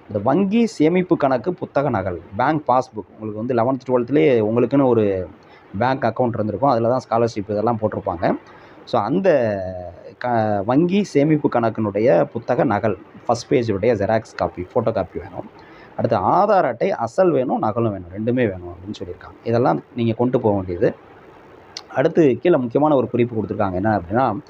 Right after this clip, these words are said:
மாணவியர்கள் தங்களுக்கான கலந்தாய்வு நடைபெறும் நாளில் காலை ஒன்பது மணிக்குள் கல்லூரி கலையரங்கத்திற்குள் வருகை வேண்டும். இது வந்து இந்த கல்லூரிக்கு கலையரங்கத்துக்கு வரணும்னு சொல்லியிருக்காங்க. அஹ், அது மாதிரி ஒவ்வொரு கல்லூரிக்கும் எங்க வரணுங்கிறத சொல்லுவாங்க.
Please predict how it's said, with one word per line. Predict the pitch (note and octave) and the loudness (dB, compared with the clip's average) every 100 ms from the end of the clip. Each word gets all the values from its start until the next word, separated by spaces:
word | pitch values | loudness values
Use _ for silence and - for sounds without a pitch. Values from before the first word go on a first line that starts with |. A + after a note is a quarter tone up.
| - - - - | -20 -20 -20 -8
மாணவியர்கள் | G2+ C3+ F#3 D3+ B2 G2 G#2 - - - | 0 2 2 2 2 0 -4 -6 -8 -4
தங்களுக்கான | B2+ D3 D3 C3 A#2+ D#3+ | 0 2 2 0 0 0
கலந்தாய்வு | A#2 B2+ F3+ F3+ F3+ F#3 | 0 0 2 2 4 4
நடைபெறும் | B2+ C3 C#3+ D#3 F3+ - - G2 | 2 2 2 0 0 -8 -14 -4
நாளில் | A2 B2 C3 C3+ | 0 2 2 0
காலை | A#2+ C3 D#3+ | 0 2 2
ஒன்பது | A#2+ C#3 E3 D#3 | 0 -2 0 0
மணிக்குள் | C#3 B2 - - | 0 -2 -4 0
கல்லூரி | A2+ B2 C3 A#2 G2+ - - - | 2 4 4 4 0 -8 -16 -4
கலையரங்கத்திற்குள் | A2+ C3 C3+ B2+ A#2 A2+ B2+ G#2 | 0 2 0 -2 -4 -6 -4 -2
வருகை | G2 F#2 | -2 -6
வேண்டும். | F#2+ | -6
இது | A#2 | -2
வந்து | B2+ E3+ | 0 0
இந்த | D3+ A#2+ A2+ G#2 | 0 4 4 4
கல்லூரிக்கு | A2 G#2+ G2+ G#2 E3 D4+ - - - - | 2 2 0 0 0 -2 -10 -20 -10 -2
கலையரங்கத்துக்கு | B2+ C3 B2+ A#2 G#2+ | 2 2 0 0 -2
வரணும்னு | G#2 G2 | -2 -8
சொல்லியிருக்காங்க. | F#2+ F#2 F2 E2+ G#2+ A#3 - - - - - | -8 -10 -10 -8 -6 -6 -10 -20 -20 -20 -8
அஹ், | - B2 A2+ A2 A2 | 0 2 2 0 0
அது | D3+ | 2
மாதிரி | E3 E3+ | 4 4
ஒவ்வொரு | D3+ F3 | 4 4
கல்லூரிக்கும் | D#3+ D#3+ D#3+ D#3+ | 4 4 4 2
எங்க | D3+ C#3+ | 4 4
வரணுங்கிறத | B2+ A#2+ A#2+ | 2 0 -4
சொல்லுவாங்க. | A#2 F#2+ F#2 F2 | -6 -8 -14 -16